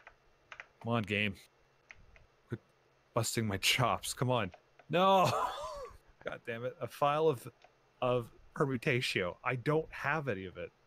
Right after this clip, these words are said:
I don't have Celestial Notes. I don't know how to make those. <laughs> Damn it. All this stuff wasted. Ah, I can't do this. I hate all the things. Okay. Synthesis.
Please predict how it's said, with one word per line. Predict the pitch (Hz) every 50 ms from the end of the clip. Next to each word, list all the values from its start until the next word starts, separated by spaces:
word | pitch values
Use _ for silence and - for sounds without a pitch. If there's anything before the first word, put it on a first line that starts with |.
| _ _ _ _ - - - - 107 -
I | 113 117
don't | 117 156 165 139
have | 143 156 139
Celestial | - - 147 143 147 139 - - 151 139 139
Notes. | 135 139 156 139 104 - - - - - - - _ _ _ -
I | 127
don't | 151 175 170
know | 165
how | 139 156 160
to | 160 147
make | 147 160 170 - - -
those. | 156 - 110 - - - - - - - _ _ _ _ _
<laughs> | _ _ _ _ _ _
Damn | - 160 175 180 170
it. | 135 123 -
All | - 151 180 190 185
this | 180 165 170
stuff | - 170 165 160 -
wasted. | 147 156 165 175 196 - - - 120 110 107 - _ _ _ _ - 185 - - -
Ah, | 127 139 156 175 175
I | -
can't | 196 - - 202 202 190 -
do | 208 214 214 190
this. | 175 165 180 - - - - - - - - - - - - - - - - - _ _ _ _ _ _
I | - 117
hate | 110 127 131 135
all | 135 135 135 127
the | 123 123
things. | 117 - 131 123 113 107 107 - - _ _ _ _ _ _ _ _ _ _ _
Okay. | 95 85 76 - _ _ _ _ _ _ _ _ _ _ _
Synthesis. | - - 131 110 - 92 - 101 110 143 - - -